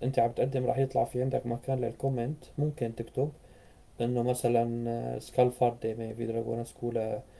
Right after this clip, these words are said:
إي ديتا سمستر مثلا، مشان ينتبهوا لهي النقطة.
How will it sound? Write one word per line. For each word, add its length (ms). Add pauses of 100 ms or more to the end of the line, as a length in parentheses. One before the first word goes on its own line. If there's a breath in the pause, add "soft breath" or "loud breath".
(360 loud breath)
إي 140
ديتا 300
سمستر 460
مثلا، 400 (480)
مشان 280
ينتبهوا 400
لهي 160
النقطة. 440